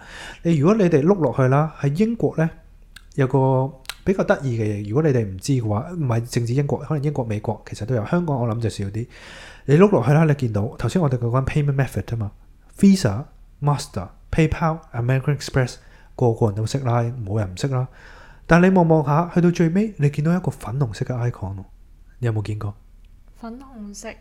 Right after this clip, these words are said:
Speaker 2: 我好似坐 tube 同埋，呃，坐巴士嗰啲都有見過，但係就冇好深入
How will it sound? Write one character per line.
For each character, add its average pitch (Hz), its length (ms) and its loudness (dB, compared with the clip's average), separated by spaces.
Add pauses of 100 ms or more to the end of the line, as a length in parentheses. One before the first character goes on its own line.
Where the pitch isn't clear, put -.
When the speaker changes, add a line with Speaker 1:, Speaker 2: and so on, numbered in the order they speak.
(100)
Speaker 2:
我 247 320 -8
好 339 100 -8
似 392 140 -6
坐 196 580 -8
tube - 400 -12
同 214 220 -12
埋， 185 280 -12 (800)
呃， 208 200 -8
坐 214 180 -12
巴 277 180 -8
士 320 160 -14
嗰 226 140 -10
啲 233 140 -10
都 262 60 -12
有 247 200 -8
見 185 300 -16
過， - 220 -18
但 208 140 -12
係 202 100 -12
就 196 100 -10 (360)
冇 190 240 -12
好 196 140 -16
深 277 180 -18
入 247 80 -18